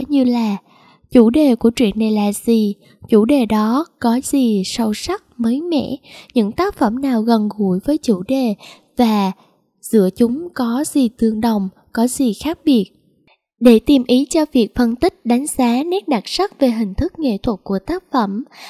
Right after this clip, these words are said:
bạn cần trả lời các câu hỏi. Tác phẩm thuộc thể loại thần thoại, truyện cổ tích, truyện ngụ ngôn hay truyện cười? Thể loại ấy có những điểm gì đáng lưu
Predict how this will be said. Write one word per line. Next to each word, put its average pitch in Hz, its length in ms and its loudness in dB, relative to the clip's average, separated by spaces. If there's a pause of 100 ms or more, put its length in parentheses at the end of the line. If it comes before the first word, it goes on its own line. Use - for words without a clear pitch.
(140)
bạn 214 260 -2
cần 226 260 -2
trả 208 160 -4
lời 247 280 -2
các 339 240 -8
câu 294 200 0
hỏi. 214 400 -4 (380)
Tác 392 220 2
phẩm 233 320 -2
thuộc 233 340 0
thể 208 180 0
loại 226 300 -4
thần 208 300 -4
thoại, 190 320 -4 (300)
truyện 196 220 2
cổ 185 160 -2
tích, 381 220 -4 (400)
truyện 208 260 2
ngụ 202 120 0
ngôn 294 400 2 (260)
hay 233 180 0
truyện 202 340 -2
cười? 220 380 2 (360)
Thể 247 160 4
loại 262 240 2
ấy 254 160 0
có - 120 -2
những 254 320 2
điểm 208 220 0
gì 269 260 0
đáng 226 220 -2
lưu 302 200 0